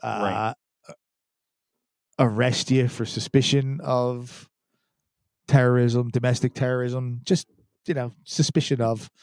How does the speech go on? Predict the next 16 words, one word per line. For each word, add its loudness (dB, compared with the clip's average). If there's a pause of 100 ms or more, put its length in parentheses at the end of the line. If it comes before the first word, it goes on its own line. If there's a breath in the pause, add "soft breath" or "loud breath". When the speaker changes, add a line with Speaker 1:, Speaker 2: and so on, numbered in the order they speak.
(480 loud breath)
Speaker 1:
Uh, 2 (1120)
that 6
act 2
passed 0 (320 soft breath)
very 4
quickly -2 (600)
post 0 (640)
this 2
event -2
happening. -6 (920)
Speaker 2:
Yeah. -6
Speaker 1:
Usually 8
to -2
create 0
an -2
act, -4